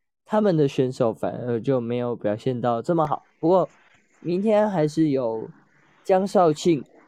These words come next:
会生涯的初先发，也是这次的选秀状元，所以值得大家可以期待明天的比赛。另外，明天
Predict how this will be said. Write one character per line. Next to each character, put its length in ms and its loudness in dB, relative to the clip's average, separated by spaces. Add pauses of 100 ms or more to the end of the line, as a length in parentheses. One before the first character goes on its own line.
(400)
会 580 0 (320)
生 360 -2
涯 260 -2
的 480 -6 (340)
初 220 -2
先 300 -2
发， 340 0 (340)
也 180 -4
是 160 0
这 140 -2
次 140 2
的 100 2
选 220 -2
秀 180 0
状 300 -2
元， 180 -8 (400)
所 140 -4
以 160 -2
值 220 -8
得 200 -2
大 220 0
家 260 0
可 140 -6
以 100 -4
期 200 -8
待 180 -2
明 180 -8
天 140 -4
的 80 -6
比 200 -6
赛。 340 -2 (720)
另 140 -2
外， 480 -2 (240)
明 240 -4
天 560 0